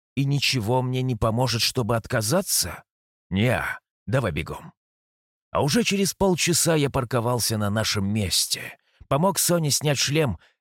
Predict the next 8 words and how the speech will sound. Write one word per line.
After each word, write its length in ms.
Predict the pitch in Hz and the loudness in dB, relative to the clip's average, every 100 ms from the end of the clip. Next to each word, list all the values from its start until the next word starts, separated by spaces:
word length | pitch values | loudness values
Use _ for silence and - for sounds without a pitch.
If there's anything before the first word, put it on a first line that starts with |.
| _ | _
и 120 | 180 | 0
завис 640 | 165 123 135 120 160 160 151 | 2 2 2 0 0 0 0
на 120 | 143 | 0
мгновенье. 1000 | 135 147 139 139 151 110 82 71 - - _ _ | 0 2 2 2 2 0 -2 -6 -10 -14 _ _
Она, 220 | 151 156 170 | 0 2 2
словно 480 | - 160 175 165 | 2 2 2 2
сказочная 760 | 156 - - 175 143 147 127 123 | 2 0 0 0 0 0 0 0
принцесса, 880 | 143 151 - - 143 110 - 85 | 0 -2 0 0 2 0 0 -4